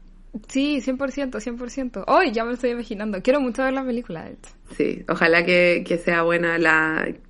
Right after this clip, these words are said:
Speaker 2: Quiero ver la más nueva primero, que es la chilena.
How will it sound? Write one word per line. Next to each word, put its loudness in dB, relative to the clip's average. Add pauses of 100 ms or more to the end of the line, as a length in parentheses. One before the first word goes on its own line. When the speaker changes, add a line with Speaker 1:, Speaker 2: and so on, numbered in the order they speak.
(120)
Speaker 2:
Quiero 4
ver 6
la 2
más 2
nueva 0
primero, -4
que 0
es 4
la 0
chilena. -2